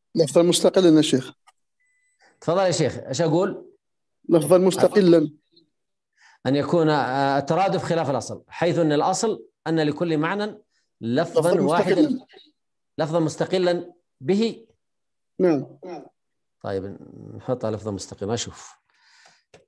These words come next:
Speaker 2: مستقلاً به، أيوة. فيكون الترادف، كذا العبارة صح، فيكون الترادف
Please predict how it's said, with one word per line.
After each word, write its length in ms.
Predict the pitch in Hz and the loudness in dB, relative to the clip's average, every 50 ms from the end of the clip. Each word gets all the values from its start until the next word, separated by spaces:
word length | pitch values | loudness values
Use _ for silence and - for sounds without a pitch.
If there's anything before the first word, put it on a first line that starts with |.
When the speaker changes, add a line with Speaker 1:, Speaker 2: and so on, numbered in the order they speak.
| _ _ - | _ _ -12
Speaker 2:
مستقلاً 480 | 117 - - 143 - 160 147 143 135 123 | -8 -6 -4 -4 -2 0 0 2 2 0
به، 320 | 110 107 104 98 95 87 - | 0 -2 -4 -4 -6 -4 -2
أيوة. 480 | 123 139 165 202 196 - - - - _ _ | 0 0 0 0 -2 -4 -8 -14 -20 _ _
فيكون 380 | - 143 147 143 - 185 185 175 | -6 -4 -4 -2 -2 -2 0 -2
الترادف، 600 | 160 170 - 151 160 185 190 208 208 - - - - _ - - 127 127 | -2 -2 -2 -2 -2 -2 -2 -2 -4 -6 -10 -16 -20 _ -20 -18 -14 -8
كذا 140 | - 175 170 | -6 -4 -2
العبارة 280 | 156 156 156 175 170 151 | -2 -2 0 -2 -2 -2
صح، 240 | - 226 214 175 160 | -4 -4 -6 -4 -4
فيكون 240 | 160 151 165 165 | -6 -4 -4 -6
الترادف 520 | 151 - - 165 220 247 226 208 - _ | -6 -6 -6 -6 -6 -6 -8 -10 -14 _